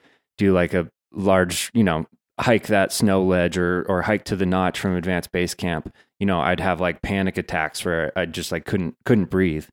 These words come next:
But that never really happened to me climbing. So the climbing was easier, but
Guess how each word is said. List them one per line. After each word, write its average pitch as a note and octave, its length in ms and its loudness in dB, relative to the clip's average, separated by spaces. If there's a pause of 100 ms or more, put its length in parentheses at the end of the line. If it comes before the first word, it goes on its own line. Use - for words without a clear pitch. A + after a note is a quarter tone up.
(300)
But G2 100 0
that G2+ 120 4
never G2+ 200 2
really F#2+ 180 2
happened F2 360 -2
to - 100 -6
me D#2+ 220 -2
climbing. D#2+ 520 -4
So F#2 160 -4
the F2 80 -2
climbing G2 360 0
was E2+ 180 -2
easier, D#2+ 320 -4
but D2+ 320 -4